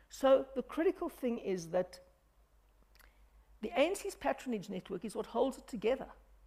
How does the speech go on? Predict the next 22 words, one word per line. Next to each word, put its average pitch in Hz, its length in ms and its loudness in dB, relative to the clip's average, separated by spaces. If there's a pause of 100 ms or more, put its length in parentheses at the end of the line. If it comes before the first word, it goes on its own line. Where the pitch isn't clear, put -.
(460)
And 240 220 4
it 247 180 -2
is 262 280 -2 (340)
what 226 140 4
happens 262 320 4
in 247 280 4
most 285 400 8
countries. - 540 -12
It's 208 160 -10
an 269 80 -10 (100)
absolute - 400 -4
miracle 226 720 -2 (460)
that - 100 -10
we 277 80 2
get 269 160 0
anything 269 400 0
different. - 540 -8 (480)
It's - 160 -4
almost 339 380 2
like 269 180 4
thinking 277 340 2
of 240 180 8